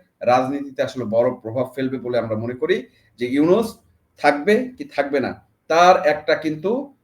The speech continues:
আহ, ফয়সালা আমি মনে করি এই সফরের মধ্যে হতে পারে বা হওয়ার সম্ভাবনা রয়েছে। বাংলাদেশের মূল তিনটি বিষয় ভারতের নজরে রয়েছে,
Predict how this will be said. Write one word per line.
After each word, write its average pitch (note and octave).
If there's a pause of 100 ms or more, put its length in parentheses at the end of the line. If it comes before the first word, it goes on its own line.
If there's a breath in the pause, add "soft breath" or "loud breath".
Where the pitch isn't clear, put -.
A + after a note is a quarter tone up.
(120)
আহ, A#2+
ফয়সালা F3
আমি C3
মনে D#3+
করি B2+
এই D#3
সফরের D3+
মধ্যে D#3+ (360 soft breath)
হতে E3
পারে D3+
বা D3
হওয়ার C#3
সম্ভাবনা C#3
রয়েছে। D#3 (1200)
বাংলাদেশের G#3
মূল F#3+
তিনটি F#3+
বিষয় D#3+
ভারতের D3+
নজরে D3+
রয়েছে, D3